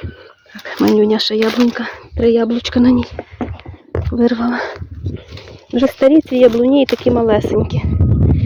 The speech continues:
А ця то цього року, гляньте, бідолаха.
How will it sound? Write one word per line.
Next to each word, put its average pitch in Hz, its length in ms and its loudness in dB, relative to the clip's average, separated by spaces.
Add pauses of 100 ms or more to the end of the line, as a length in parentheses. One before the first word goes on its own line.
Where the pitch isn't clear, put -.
(360)
А - 180 -6
ця 330 140 2
то 285 160 -4 (280)
цього 262 240 4
року, 247 260 2
гляньте, 214 480 -2 (1080)
бідолаха. 208 680 2